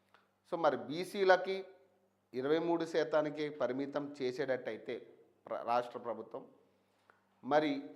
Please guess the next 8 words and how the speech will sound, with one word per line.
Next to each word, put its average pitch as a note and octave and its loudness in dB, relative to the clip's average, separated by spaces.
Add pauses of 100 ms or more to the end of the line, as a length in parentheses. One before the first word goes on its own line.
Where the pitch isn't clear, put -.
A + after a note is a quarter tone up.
(320)
బీసీలు F3 -4
ఆగ్రహానికి D#3 2
గురయ్యే C#3+ 0
పరిస్థితి. C#3+ -4
ఇప్పటికీ E3 0
కూడా D#3+ -4
స్థానిక C#3+ -2
సంస్థల్లో C#3 -2